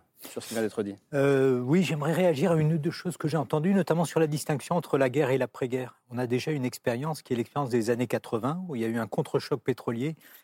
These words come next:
Speaker 2: et tous les efforts, euh, d'efficacité, de sobriété qui
Speaker 1: Mmh.
Speaker 2: avaient été amorcés dans les années soixante-dix, finalement, ont été, euh,
Speaker 1: Balayés.
Speaker 2: euh, balayés assez largement. Moi, je me souviens, et on est quelques-uns, euh, sur le plateau à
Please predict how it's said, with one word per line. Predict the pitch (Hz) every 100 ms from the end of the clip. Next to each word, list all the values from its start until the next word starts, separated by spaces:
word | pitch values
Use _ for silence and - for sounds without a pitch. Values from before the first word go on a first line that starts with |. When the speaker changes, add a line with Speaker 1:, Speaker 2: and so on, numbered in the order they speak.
| _
Speaker 2:
et | 113
tous | -
les | 214 151
efforts, | 143 - 151 147 120
euh, | 113
d'efficacité, | 117 - 127 110 - - 127
de |
sobriété | - 117 120 117 - 104
qui | 123
Speaker 1:
Mmh. |
Speaker 2:
avaient | 104
été | 107 120
amorcés | 113 - - 117 - - - _ _
dans | 113
les | 110 107
années | 113 113 113
soixante-dix, | - 127 - 113 110 143 170 -
finalement, | 127 - 120 120 151 196 185
ont | 131
été, | 123 107 - 156 156
euh, | 131 117 113 113 -
Speaker 1:
Balayés. | 117 113 98 - _ 135
Speaker 2:
euh, | 113
balayés | 131 127 123 170
assez | 202 - 131
largement. | 110 131 202 208
Moi, | 143
je | 120
me | 127 120
souviens, | - 120 139 147 135
et | 120
on | 120
est | 117
quelques-uns, | 143 - 139 117 143 139 131
euh, | 120 113
sur | - 120
le |
plateau | 104 123 - 143 131 120
à | 110